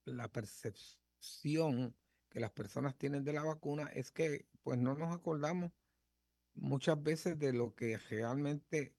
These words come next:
estas vacunas nos han librado. Y podemos poner el, el ejemplo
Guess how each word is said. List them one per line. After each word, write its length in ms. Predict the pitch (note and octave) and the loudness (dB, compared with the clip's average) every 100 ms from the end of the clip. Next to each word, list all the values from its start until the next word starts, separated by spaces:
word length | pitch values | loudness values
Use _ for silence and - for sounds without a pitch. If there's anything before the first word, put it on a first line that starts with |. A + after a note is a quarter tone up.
| _ | _
estas 380 | C3 - D3 C#3 | -4 0 0 2
vacunas 580 | B2+ - C3+ C#3+ C#3 - | 0 2 2 2 0 2
nos 300 | B2+ A2 A2 | 2 2 2
han 140 | A#2+ | 2
librado. 540 | C3 B2+ A#2+ G#2 F#2 - _ _ _ _ _ _ _ _ _ _ | 2 2 0 -2 -6 -12 _ _ _ _ _ _ _ _ _ _
Y 460 | - C#3 D3+ C#3 D3+ | -2 4 4 4 2
podemos 460 | - A#2+ A2+ C3 | -2 -2 2 0
poner 340 | - C#3+ C#3+ C#3+ | 2 4 4 4
el, 340 | D3 C3 - - | 2 0 -4 -4
el 200 | C3+ B2+ | -2 0
ejemplo 560 | A#2+ C#3+ E3+ D3+ A#2+ | 4 4 2 0 0